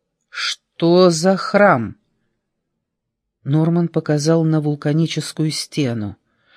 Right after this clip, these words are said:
«Там, наверху, инки кое-что обнаружили.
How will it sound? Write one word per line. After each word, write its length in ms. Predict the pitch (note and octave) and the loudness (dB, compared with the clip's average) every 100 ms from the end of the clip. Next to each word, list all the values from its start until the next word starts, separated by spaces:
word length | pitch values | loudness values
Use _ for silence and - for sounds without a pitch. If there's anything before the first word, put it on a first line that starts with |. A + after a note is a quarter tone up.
| - - _ | -20 -20 _
«Там, 300 | - F#3 D#3+ | 4 4 6
наверху, 840 | D3 E3+ F3+ F3+ - A3 G3 C3 - _ _ _ - | 4 4 4 2 0 0 2 0 -6 _ _ _ 0
инки 400 | F#3+ F3+ C#3+ C#3+ | 4 4 2 -2
кое-что 640 | - F#3 F3+ E3 - F3+ | 2 4 4 2 2 2
обнаружили. 800 | E3 F3 F3+ G3+ C#3+ C#3 A#2+ G2 | 4 2 2 2 0 0 -2 -6